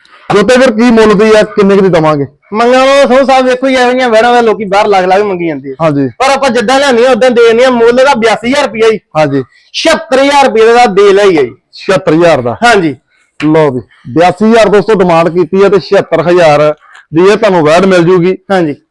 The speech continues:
Speaker 1: ਬਾਕੀ ਥੱਲੇ ਤੁਸੀਂ ਵੇਖ ਹੀ ਸਕਦੇ ਜੇ ਕਰਮਾਂ ਦੀ, ਠੀਕ ਆ ਜੀ, ਟੱਪ ਲਾਈ ਖੜੀ ਆ, ਬਹੁਤ ਵਧੀਆ ਫਿਕਸ ਹਵਾਨਾ ਚੱਡਾ।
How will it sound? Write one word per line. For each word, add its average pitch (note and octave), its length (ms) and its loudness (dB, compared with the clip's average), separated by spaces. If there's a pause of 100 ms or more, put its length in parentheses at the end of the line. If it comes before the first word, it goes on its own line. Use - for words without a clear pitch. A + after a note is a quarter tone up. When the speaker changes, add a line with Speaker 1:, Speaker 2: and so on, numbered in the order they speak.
(120)
Speaker 1:
ਬਾਕੀ D#3+ 300 -2
ਥੱਲੇ F3+ 480 0
ਤੁਸੀਂ E3+ 400 -4
ਵੇਖ D#3 180 2
ਹੀ F3+ 80 0
ਸਕਦੇ E3+ 300 2
ਜੇ E3+ 80 0
ਕਰਮਾਂ D#3 320 0
ਦੀ, C#3 40 -6
ਠੀਕ D3 120 -4
ਆ D#3+ 40 0
ਜੀ, E3 100 -2
ਟੱਪ D3+ 280 -2
ਲਾਈ D3+ 180 0
ਖੜੀ D3 240 -4
ਆ, D#3+ 60 -2 (440)
ਬਹੁਤ E3 180 0
ਵਧੀਆ E3 420 0
ਫਿਕਸ - 420 -10
ਹਵਾਨਾ D3 360 -2
ਚੱਡਾ। D3+ 300 -2